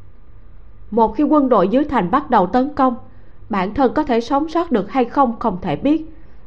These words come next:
lại bị những lời nói vừa rồi của Lý Mục làm cho dao động. Vốn dĩ đã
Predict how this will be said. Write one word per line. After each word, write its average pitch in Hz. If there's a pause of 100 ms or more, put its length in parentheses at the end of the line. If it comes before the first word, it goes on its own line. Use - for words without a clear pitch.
lại 220
bị 202
những 233
lời 233
nói 220
vừa 247
rồi 185
của 214
Lý 247
Mục 277
làm 180
cho 220
dao 208
động. 170 (600)
Vốn 254
dĩ 190
đã 247